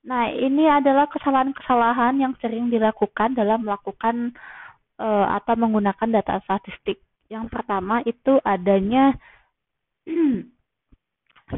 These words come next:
grafik yang keliru. Yang kedua, tidak menampilkan margin of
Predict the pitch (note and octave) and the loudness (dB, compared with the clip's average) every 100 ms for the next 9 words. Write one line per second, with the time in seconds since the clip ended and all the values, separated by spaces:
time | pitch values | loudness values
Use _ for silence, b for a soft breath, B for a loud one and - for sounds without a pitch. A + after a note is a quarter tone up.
0 | - B3+ - - B3+ A#3+ A3+ G#3+ F#3 F3+ | 0 0 0 0 0 2 4 4 2 -2
1 | G3+ - - _ _ _ _ _ b b | -6 -16 -20 _ _ _ _ _ b b
2 | b _ _ _ _ _ _ _ _ _ | b _ _ _ _ _ _ _ _ _
3 | _ _ _ A#3+ C4 C4+ C#4+ A#3+ G#3 F#3+ | _ _ _ 2 2 2 2 4 4 6
4 | G#3 B3 A#3 G3+ - A3 A3+ A3 A3 A3 | 4 2 0 0 2 2 2 0 2 0
5 | - A#3 A#3 A3+ G#3+ G#3+ A3 G#3+ - G#3 | 0 -2 0 0 0 0 0 2 0 -2